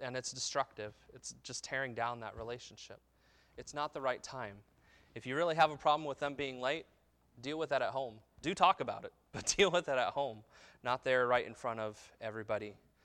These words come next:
else. Here are some practical suggestions about the timing of conversation.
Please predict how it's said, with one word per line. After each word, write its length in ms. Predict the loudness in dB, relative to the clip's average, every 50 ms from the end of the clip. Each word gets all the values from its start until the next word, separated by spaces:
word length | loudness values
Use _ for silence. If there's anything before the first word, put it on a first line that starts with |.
| _ _ _ _ -10
else. 500 | -8 -6 -6 -6 -6 -4 -4 -4 -4 -6 -10 _ -20 -20 -20 -20 -20 -20 -20 -20 -20 _ -20 _ _ _ _ 6
Here 140 | 8 10
are 40 | 10
some 200 | 10 8 4 4
practical 500 | 6 10 10 10 10 8 2 -4 -2 -2
suggestions 760 | 0 0 -2 0 2 2 2 2 2 -4 -6 -8 -8 -8 -4
about 260 | 0 4 4 4 4 0
the 60 | -6
timing 440 | -10 -6 -4 -4 -2 -2 -4 -4 -6
of 100 | -6 -4
conversation. 680 | -4 -4 -4 -4 -4 -6 -6 -4 -4 -4 -6 -8 -12